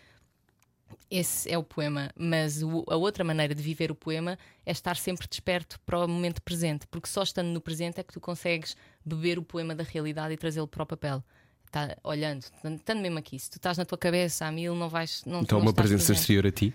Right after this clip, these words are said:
Speaker 2: ou uma coisa interna?
Speaker 1: O poema?
Speaker 2: A tua capacidade de absorção desse poema.
Speaker 1: Ah, eu acho que
Speaker 2: Já
Speaker 1: é
Speaker 2: estamos um pouco meta.
Speaker 1: <laughs>
Speaker 2: Sim, sim.
Speaker 1: Eu acho que a minha capacidade de absorção do poema tem a ver com eu estar presente. É uma, é uma capacidade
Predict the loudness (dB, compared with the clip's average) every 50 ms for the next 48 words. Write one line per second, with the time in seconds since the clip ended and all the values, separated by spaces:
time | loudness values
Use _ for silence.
0 | -2 -2 2 4 4 6 4 4 4 4 4 4 4 4 4 2 2 2 0 -2
1 | -4 -4 0 0 2 2 2 0 -2 -2 -8 -16 -20 _ _ _ _ _ _ -2
2 | 0 2 4 4 2 2 2 4 4 6 6 4 2 0 -4 -4 -4 -2 0 2
3 | 4 6 6 6 6 6 6 6 6 6 6 6 6 6 8 8 8 8 8 8
4 | 8 6 6 4 4 4 4 4 2 0 -4 _ _ _ -20 -10 -6 -2 -2 0
5 | 0 0 -2 -2 -4 -2 0 0 0 0 -2 0 2 2 4 6 6 6 6 6
6 | 6 6 6 4 4 4 6 6 6 6 4 2 0 -2 0 2 2 4 4 6
7 | 6 6 6 6 4 2 4 6 8 8 8 10 8 8 8 8 6 6 2 0
8 | 0 2 2 2 2 2 0 2 4 4 2 2 2 2 2 4 4 2 2 0
9 | -2 -2 -2 0 0 0 0 0 0 -2 -4 -4 -4 -2 -2 -2 -2 -2 -2 -2
10 | -2 -2 -2 -2 -2 -2 -4 -2 -2 -4 -6 -4 -2 -2 -2 -2 -2 -2 -2 -4
11 | -2 -2 -2 -4 -2 -4 -4 -4 -2 -2 -4 -4 -4 -4 -2 -2 -2 -2 -4 -4
12 | -4 -4 -4 -4 -4 -2 -2 -2 -2 -2 -2 -4 -6 -6 -8 -6 -6 -6 -4 -2
13 | 0 0 0 0 0 -2